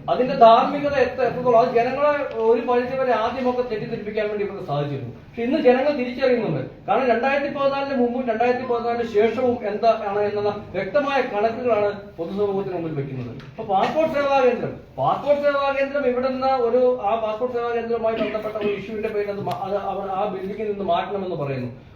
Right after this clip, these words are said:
മാറ്റണമെന്ന് പറയുന്ന സമയത്ത് തൊട്ട് ഇവിടെ നടത്തിയ പ്രചരണം എന്തായിരുന്നു? ഇവിടുത്തെ പ്രചരണം പാസ്പോർട്ട് സേവാ കേന്ദ്രം ഇവിടുന്ന് കൊണ്ടുപോകാൻ പോകുന്നു,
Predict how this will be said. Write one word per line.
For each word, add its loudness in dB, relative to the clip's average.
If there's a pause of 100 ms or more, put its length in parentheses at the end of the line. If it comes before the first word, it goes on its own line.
(100)
മാറ്റണമെന്ന് 2
പറയുന്ന -2
സമയത്ത് -2
തൊട്ട് 2 (200)
ഇവിടെ 0
നടത്തിയ -2
പ്രചരണം 0
എന്തായിരുന്നു? 0 (400)
ഇവിടുത്തെ -2
പ്രചരണം 0 (140)
പാസ്പോർട്ട് 0
സേവാ 4
കേന്ദ്രം -2
ഇവിടുന്ന് -6
കൊണ്ടുപോകാൻ 0
പോകുന്നു, -4